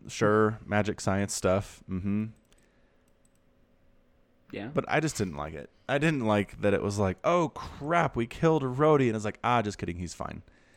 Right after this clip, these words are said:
Speaker 2: He's
Speaker 1: Like,
Speaker 2: not
Speaker 1: come
Speaker 2: fine.
Speaker 1: on,
Speaker 2: He was
Speaker 1: man.
Speaker 2: paralyzed.
Speaker 1: He's fine.
Speaker 2: He's
Speaker 1: I saw
Speaker 2: paralyzed.
Speaker 1: Infinity War. He's fine around murdering people like he was before.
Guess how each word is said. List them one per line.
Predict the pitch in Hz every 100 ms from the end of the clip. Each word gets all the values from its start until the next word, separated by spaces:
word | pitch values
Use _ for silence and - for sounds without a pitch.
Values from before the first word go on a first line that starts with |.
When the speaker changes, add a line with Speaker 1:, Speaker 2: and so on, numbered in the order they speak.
| _ _
Speaker 2:
He's | 202 220
Speaker 1:
Like, |
Speaker 2:
not | 302
Speaker 1:
come | 359
Speaker 2:
fine. | 151 117
Speaker 1:
on, |
Speaker 2:
He | 113
was | 139
Speaker 1:
man. | 90 98
Speaker 2:
paralyzed. | 131 139 101 57 - - - - - - -
Speaker 1:
He's | 294 330 330
fine. | - 349 330 302 277 190 135 104 95 90 _ _ _
Speaker 2:
He's | - - 240
Speaker 1:
I | 320
saw | - 214
Speaker 2:
paralyzed. | 160 196
Speaker 1:
Infinity | 135 117 117
War. | 113 120 175 175 _ _ -
He's | 392 -
fine | - 143 135
around | 131 127 120
murdering | 127 139 139 135
people | 143 156 160
like | 165
he | 175
was | 190
before. | 185 202 247 180 110 92